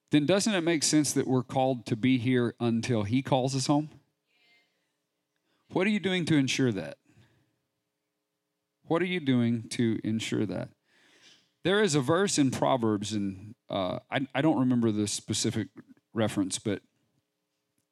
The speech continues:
when you read it in the Amplified, uh, and it, i-, if you could read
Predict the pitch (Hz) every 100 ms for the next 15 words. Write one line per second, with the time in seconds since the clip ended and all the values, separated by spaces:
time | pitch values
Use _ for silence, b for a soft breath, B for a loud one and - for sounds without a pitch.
0 | - 143 151 185 208 180 143 147 151 143
1 | 110 104 87 90 - _ _ _ _ _
2 | _ _ _ _ _ _ _ - _ _
3 | - 113 107 95 92 - - - _ _
4 | - 135 127 123 139 131 135 117 107 110
5 | 113 101 104 104 98